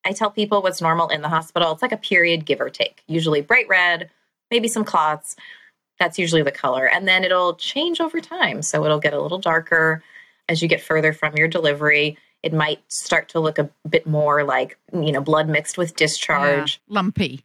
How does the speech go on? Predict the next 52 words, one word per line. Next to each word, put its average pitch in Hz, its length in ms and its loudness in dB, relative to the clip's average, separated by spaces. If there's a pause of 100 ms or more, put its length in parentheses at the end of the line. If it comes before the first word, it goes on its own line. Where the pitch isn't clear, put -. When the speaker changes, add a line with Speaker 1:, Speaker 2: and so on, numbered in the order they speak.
Speaker 1:
Yeah, 392 400 2
exactly. 226 400 0
And 233 100 -4
we, 381 80 2
Speaker 2:
Lumpy. 392 140 -2
Speaker 1:
I 359 120 0
tell 339 200 -2
people, 233 420 0
you 202 120 2
know, 180 160 2
bleeding 214 440 2
over 170 280 0
six - 340 -8
weeks - 240 -2
is 143 140 -2
normal, 110 420 -2
but 165 240 2
it - 100 0
should 175 220 0
not 135 320 -2
be - 280 -2
the 143 120 -2
same 117 400 -2
amount 156 220 -4
as 156 140 -4
the 143 80 0
day 117 140 2
you 104 120 0
left 80 180 -4
the 156 80 -8
hospital. - 400 -6
It 165 140 2
should 165 160 -8
slowly 156 240 2
taper - 340 -2
off. 117 240 0
Speaker 2:
And, 240 220 4
and 247 100 2
let's 285 220 -2
be 277 120 0
honest, 202 360 0
Speaker 1:
Mm-hmm. 143 100 0
Speaker 2:
there's 202 240 -2
never 220 460 2
a 220 80 -4
hospital 190 540 -8
that 165 180 -6
gives 180 320 -6
you 170 380 0 (420)
nice 185 640 0
undies 165 840 0
or, 160 420 2